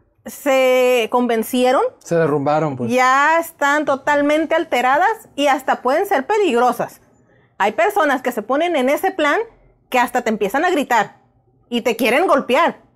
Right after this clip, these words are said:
Speaker 1: Si tú las, la, las, le-, les das la contraria, se te echan encima.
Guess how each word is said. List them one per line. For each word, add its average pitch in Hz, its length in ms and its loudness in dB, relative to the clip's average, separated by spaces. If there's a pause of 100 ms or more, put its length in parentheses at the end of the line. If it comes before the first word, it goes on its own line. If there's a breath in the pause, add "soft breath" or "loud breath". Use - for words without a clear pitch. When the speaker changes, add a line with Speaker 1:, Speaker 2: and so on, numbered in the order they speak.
(220)
Speaker 1:
Si 240 180 -4
tú 226 200 0
las, 370 140 4 (300)
la, 226 240 0
las, 214 340 -2
le-, 214 260 0
les 202 160 -2
das 220 140 -4
la 330 80 -2
contraria, 277 520 0
se 494 80 0
te 254 120 -4
echan 466 180 -2
encima. 415 440 -2